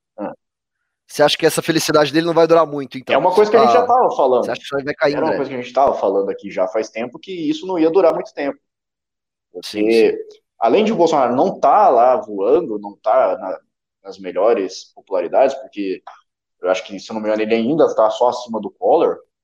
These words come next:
Speaker 1: né? Ele, ele ainda tá formando essa bolha aí que, que é importante analisar.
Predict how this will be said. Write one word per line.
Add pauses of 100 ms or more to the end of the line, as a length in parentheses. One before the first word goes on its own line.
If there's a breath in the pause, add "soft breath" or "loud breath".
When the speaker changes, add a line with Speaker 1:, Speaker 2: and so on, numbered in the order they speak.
(220)
Speaker 1:
né? (800)
Ele, (240)
ele
ainda
tá (160)
formando
essa
bolha
aí
que, (240)
que
é
importante
analisar.